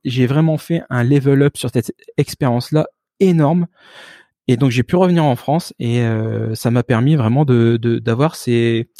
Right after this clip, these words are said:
de postuler non seulement, et puis de, d'obtenir, et puis de, j'espère bien faire. Alors ça, il faudra inviter, euh, les gens que j'ai managés <laughs> dans un autre podcast pour voir s'ils se sentent encore bien maintenant. Euh, mais voilà, donc c'est vraiment, c'était vraiment un step, euh,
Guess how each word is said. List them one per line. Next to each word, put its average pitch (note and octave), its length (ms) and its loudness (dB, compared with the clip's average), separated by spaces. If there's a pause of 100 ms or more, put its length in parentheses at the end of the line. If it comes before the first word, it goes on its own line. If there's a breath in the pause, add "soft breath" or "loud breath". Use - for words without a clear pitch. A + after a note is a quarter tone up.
(260 loud breath)
de A#2 60 -4
postuler C#3 460 -2
non E3+ 120 0
seulement, D3+ 360 -2 (160)
et A#2+ 180 0
puis - 160 -14
de, A#2 220 2
d'obtenir, C3 600 0
et C#3+ 80 0
puis - 120 -14
de, G#2+ 420 -2
j'espère B2+ 380 -4
bien G#2+ 140 2
faire. D#3+ 220 -2
Alors A2 220 -2
ça, - 160 -2
il A2+ 120 -2
faudra - 240 -2
inviter, B2 340 0
euh, A#2+ 100 0 (360 loud breath)
les B2 160 2
gens C#3 160 2
que B2+ 60 2
j'ai B2 100 4
managés B2 480 2 (260)
<laughs> C4+ 240 0
dans D#3 80 2
un C#3 160 4
autre D#3+ 180 0
podcast D#3 400 0
pour C3+ 120 0
voir E3 100 0
s'ils C#3+ 160 -2
se - 100 -4
sentent C#3+ 220 -2
encore D3+ 220 0
bien D#3+ 220 0
maintenant. D#3 360 0 (500 loud breath)
Euh, B2 720 -2
mais B2+ 80 -2
voilà, G#2+ 180 0
donc A2+ 160 -6
c'est B2+ 160 -2
vraiment, D3 460 2
c'était C#3 240 -4
vraiment D3 240 0
un D3 60 2
step, E3+ 320 -2
euh, B2+ 240 2